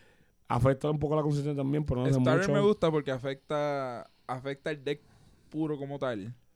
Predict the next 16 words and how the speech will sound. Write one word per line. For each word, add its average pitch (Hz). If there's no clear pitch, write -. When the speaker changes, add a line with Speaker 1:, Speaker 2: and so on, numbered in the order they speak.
Speaker 2:
en 123
consistencia 131
un 160
poquito. 123
Speaker 1:
Sí. 202
Speaker 2:
Pero, 147
ves, 160
en, 139
en 147
las 127
versiones 131
que 202
lo 175
usan 180
de 180
engine, 120